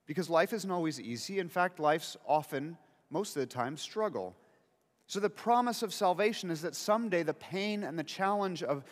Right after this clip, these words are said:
struggle of life will give way to rest and peace and joy. So we say that we are saved now, and that means that we're hoping on that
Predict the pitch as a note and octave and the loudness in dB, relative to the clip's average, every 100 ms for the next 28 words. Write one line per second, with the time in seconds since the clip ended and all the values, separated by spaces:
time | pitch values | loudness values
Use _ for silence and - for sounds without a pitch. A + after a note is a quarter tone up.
0 | - - - A#3 G3+ E3+ D3+ D#3 D#3 D3+ | -18 -8 2 4 6 2 6 4 4 -4
1 | D#3 D3+ C#3+ G3 G#3 F#3+ D3+ C3+ E3+ E3 | -2 -2 0 4 4 2 0 0 2 0
2 | - - C#3+ C3 - F3 - - - _ | -2 -6 -6 -4 -4 -4 -4 -10 -16 _
3 | - B2 A#2+ G3 B2+ G2 - - _ _ | -8 -6 -2 2 2 -2 -8 -20 _ _
4 | _ _ _ _ _ _ _ - F#3+ G3 | _ _ _ _ _ _ _ 0 0 4
5 | A3+ G3+ F3+ F#3 - - A3 A#3 - A3 | 4 4 2 0 -2 4 6 6 2 4
6 | F#3 D3+ E3+ A3 F#3 E3+ F#3+ G3+ F#3+ G3+ | 4 2 0 4 6 6 4 2 0 0
7 | F#3+ G3 F3 D#3+ - C4 - D3+ C3+ C#3+ | -2 0 0 0 0 0 2 0 2 0
8 | F3 F#3 | 2 0